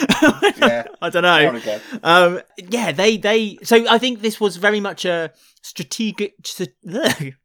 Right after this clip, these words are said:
Speaker 1: Go on, you get, go on, get it out. Go on.
Speaker 2: strategic move
Speaker 1: Well
Speaker 2: by
Speaker 1: done.
Speaker 2: the EastEnders production crew to kind of just brush away what's happened this week to say, like, "Oh yeah, but we are doing this now." So, uh, you know,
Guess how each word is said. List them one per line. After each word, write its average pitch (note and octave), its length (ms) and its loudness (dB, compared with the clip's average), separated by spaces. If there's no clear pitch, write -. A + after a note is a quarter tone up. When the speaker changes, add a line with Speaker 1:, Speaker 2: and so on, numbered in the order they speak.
Speaker 1:
Go A#2+ 140 -6
on, A2+ 100 -6
you B2+ 100 -12
get, - 260 -6
go C3+ 120 0
on, A#2+ 60 -4
get B2+ 100 -2
it A2+ 60 -2
out. F#2 220 -4
Go C3 80 -4
on. A#2 40 0
Speaker 2:
strategic - 960 -2
move E3 500 2
Speaker 1:
Well - 80 -10
Speaker 2:
by C#3 260 4
Speaker 1:
done. C#3+ 240 -2
Speaker 2:
the D#3 180 -4
EastEnders D3+ 400 0
production D3+ 440 -4
crew C3+ 500 -4
to F3 260 0
kind E3+ 240 0
of D3+ 140 -6
just - 260 -6
brush G3 320 -2
away D#3+ 460 2
what's C3+ 240 -6
happened C3 280 -8
this A#2 160 -10
week A#2+ 220 -8
to C#3+ 100 -8
say, C#3 300 -2
like, C#3 220 -4
"Oh C4+ 160 0
yeah, C4 180 0
but B3 160 -4
we B3+ 100 0
are C4+ 140 2
doing A#3+ 240 -2
this A#3 240 -4
now." E3+ 400 -6
So, G#3+ 300 0
uh, G3+ 340 0
you B3+ 100 -10
know, A3 380 -2